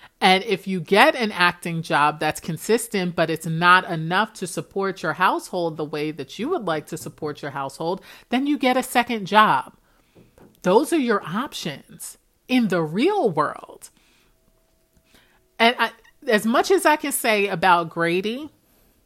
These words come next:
as much as I can say about him, 'cause remember, when we first met him, homeboy couldn't keep a job or a woman. Not neither. Not neither. Okay? <laughs>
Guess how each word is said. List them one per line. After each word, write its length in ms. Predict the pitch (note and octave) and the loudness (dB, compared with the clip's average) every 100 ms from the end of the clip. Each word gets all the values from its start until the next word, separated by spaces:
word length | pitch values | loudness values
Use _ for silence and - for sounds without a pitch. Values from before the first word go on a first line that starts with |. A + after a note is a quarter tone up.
| _ _ _ - | _ _ _ -12
as 140 | E3+ | -8
much 220 | G3 G3+ A#3+ | -4 -4 0
as 100 | A3+ | 2
I 80 | |
can 120 | A3+ A3 | 2 0
say 200 | A3+ G3+ | 2 2
about 300 | F#3+ F#3 F#3 | 6 4 4
him, 200 | D#3+ D3 | -6 -6
'cause 200 | E3 D#3 | -8 -6
remember, 560 | F3+ A3+ A3 E3+ D#3 - _ _ | 0 0 2 -2 -4 -8 _ _
when 140 | E3+ | -2
we 100 | F3 | -2
first 300 | A#3+ B3 A#3+ | 2 0 0
met 240 | A#3 A3+ G#3+ | 0 -2 -2
him, 240 | G#3+ F3 | -4 -6
homeboy 480 | E3 A#3 B3 A#3 A#3 | -2 0 2 2 2
couldn't 240 | C4 A#3 G#3 | -2 -6 -8
keep 220 | B3 G#3 | -8 -6
a 60 | |
job 500 | E3 - G#3+ A#3 A#3 A#3 | -6 2 6 6 4 2
or 260 | G#3+ A3 | 0 2
a 60 | G3+ | 0
woman. 460 | F#3 F3 - - - _ _ _ _ _ _ - | 0 -4 -6 -16 -20 _ _ _ _ _ _ -6
Not 400 | F#3+ G#3 G3 - | 4 6 6 2
neither. 640 | G#3 G#3+ C4+ G#3+ D3 B2 - _ _ _ | 0 2 2 0 -4 -8 -16 _ _ _
Not 440 | F3+ G3+ A3 G3 G3+ | 2 6 6 2 -4
neither. 520 | F3 G#3+ F3+ - - _ - | 0 0 -2 -8 -16 _ 6
Okay? 540 | G3 - - - F#4 - | 6 6 -10 0 0 2
<laughs> 240 | A#4 - | 0 0